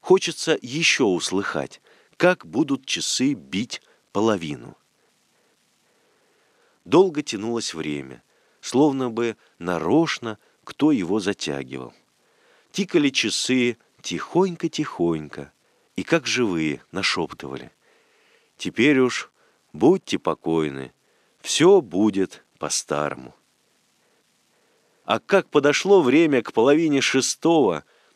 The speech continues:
звоном колокольчиков, ясным и уверенным, пробили бабушкины верные часы опять ровно два, другим колокольчиком отзвонив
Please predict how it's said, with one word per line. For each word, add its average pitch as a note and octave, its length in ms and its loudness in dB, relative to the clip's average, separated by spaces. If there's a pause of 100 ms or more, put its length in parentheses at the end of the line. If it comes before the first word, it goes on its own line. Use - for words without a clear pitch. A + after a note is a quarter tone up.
звоном C#3 600 0
колокольчиков, D#3 1080 2 (300)
ясным A#2+ 880 0
и C#3+ 40 0
уверенным, D3 760 4 (320)
пробили D#3+ 600 2
бабушкины B2 1080 2
верные B2+ 840 2
часы C3+ 720 2 (200)
опять C#3+ 640 0 (340)
ровно C#3+ 720 2
два, E2+ 580 -2 (720)
другим D3 380 0
колокольчиком A2 760 2
отзвонив F2 720 -4